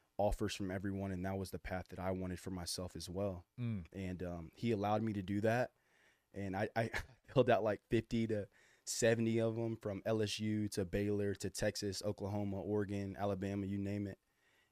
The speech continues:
Speaker 1: And, um, yeah, that was just at a young age, and I ended up getting my offer. And, I mean, to be here is purely by the grace of God, man, and hard work and dedication, 'cause everything is paid off my, for myself. So I didn't really go the route of, like,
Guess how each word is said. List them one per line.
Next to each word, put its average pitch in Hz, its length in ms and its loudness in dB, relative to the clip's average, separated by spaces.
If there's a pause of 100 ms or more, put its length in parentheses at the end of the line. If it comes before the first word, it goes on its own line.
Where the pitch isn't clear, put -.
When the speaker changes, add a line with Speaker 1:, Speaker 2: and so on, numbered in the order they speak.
(160)
Speaker 1:
And, 101 240 -4
um, 92 380 -6 (520)
yeah, 117 160 2
that 107 80 4
was 113 100 2
just 117 140 -4
at 113 100 2
a 101 40 0
young 104 240 0
age, 110 320 0
and 92 80 -4
I 82 40 -2
ended 104 160 0
up - 120 -2
getting 98 200 -4
my 92 120 -2
offer. 92 560 -6 (120)
And, 92 340 -6 (680)
I 104 60 -10
mean, 95 180 -2
to 95 120 -4
be 98 220 -2
here 101 240 0
is 92 140 -6
purely 98 280 -4
by 92 140 -2
the 92 80 -8
grace 95 280 -4
of 90 60 -12
God, 98 260 -4
man, 95 200 -4
and 92 120 -8
hard 95 240 -2
work 98 240 -4
and 92 100 -8
dedication, 95 720 -8
'cause - 340 -10 (420)
everything 95 300 -4
is 92 100 -6
paid 95 260 0
off 95 180 -4
my, 95 140 -10 (220)
for 101 100 -8
myself. 92 480 -8
So 92 320 -10 (100)
I 110 60 -2
didn't 113 180 0
really 110 200 0
go 107 160 2
the 95 120 -2
route 95 280 -2
of, 92 180 -6
like, 90 320 -8